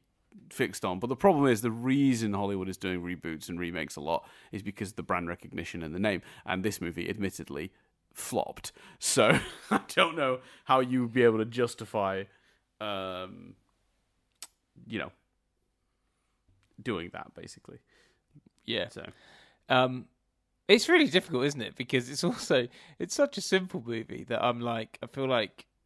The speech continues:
Speaker 2: we need to, and I'm sure you've got other notes, but I feel like we need to say more. But, you know, my main criticism is not making enough of the dad thing. My main compliment is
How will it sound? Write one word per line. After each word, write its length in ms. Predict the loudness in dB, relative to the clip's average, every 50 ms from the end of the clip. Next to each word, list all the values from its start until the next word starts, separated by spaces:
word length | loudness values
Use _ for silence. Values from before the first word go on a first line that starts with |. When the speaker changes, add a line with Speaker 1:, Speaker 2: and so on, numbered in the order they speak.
| _ _ _ _
Speaker 2:
we 180 | -12 -8 -8 -4
need 240 | -2 -2 -4 -4 -4
to, 80 | -4 -4
and 100 | -2 -2
I'm 60 | -4
sure 180 | -4 -6 -6 -6
you've 220 | -8 -10 -12 -8
got 140 | -8 -6 -6
other 160 | -6 -6 -6
notes, 420 | -4 -2 -2 -2 -2 -6 -12 -16 -14 -8
but 120 | -8 -8
I 40 | -8
feel 220 | -6 -4 -2 -2 0
like 180 | 0 -2 -4
we 80 | -6 -6
need 180 | -6 -6 -8 -8
to 60 | -8
say 240 | -4 -2 0 0 -2
more. 380 | -2 -2 -2 0 0 -2 -2 -4 0
But, 300 | 2 2 2 2 0 -4
you 180 | -4 0 2 2
know, 120 | 2 2
my 200 | 4 4 4 6
main 360 | 6 6 6 6 6 6 2 -2
criticism 680 | 0 0 0 0 -2 -6 -4 -4 -4 -2 -2 -2 0
is 320 | 0 0 0 -2 -2 0 0
not 200 | 0 0 0 -2
making 340 | -4 -6 -4 -4 -6 -6
enough 240 | -4 -4 -6 -6 -6
of 100 | -10 -12
the 60 | -10
dad 360 | -2 0 2 2 2 0 -2 -4
thing. 300 | -2 -2 -2 -4 -8 -12 -18 -20 -20 -20 -12 -4
My 120 | 2 2 4
main 260 | 4 4 4 4 2
compliment 580 | 2 2 2 2 2 -4 -6 -4 -2 -4 -4 -2
is 440 | -2 -2 -2 -2 -4 -8 -10 -12